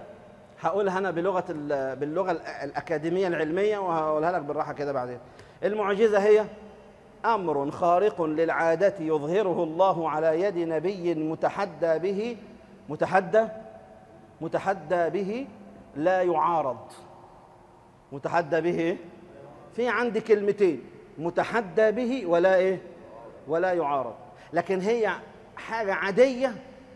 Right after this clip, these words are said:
ولا حاجة خارقة للعادة؟ خارقة للعادة يعني إيه؟ مش معتادة. أحسنت، غير معتادة. حتى قالوا: "يا محمد، إن كنت نبيا"، شوف، شوف التحدي أهو.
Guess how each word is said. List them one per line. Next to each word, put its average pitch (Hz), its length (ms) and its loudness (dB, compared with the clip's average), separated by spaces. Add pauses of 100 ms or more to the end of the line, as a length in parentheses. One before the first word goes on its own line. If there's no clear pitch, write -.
(140)
ولا 185 320 2
حاجة 196 340 -2
خارقة 190 560 2
للعادة؟ 165 480 0 (1120)
خارقة 190 440 0
للعادة 185 360 2
يعني 170 240 0
إيه؟ 156 200 -4 (1600)
مش 185 220 -2
معتادة. 185 500 4
أحسنت، 165 380 -2 (140)
غير 226 220 8
معتادة. 190 540 -2 (380)
حتى 190 580 0
قالوا: 202 360 4
"يا 202 140 6
محمد، 170 540 -2 (560)
إن 165 140 0
كنت 262 400 4
نبيا"، 165 840 2 (500)
شوف، - 260 -6
شوف 190 140 0
التحدي 151 580 -2
أهو. 127 140 -6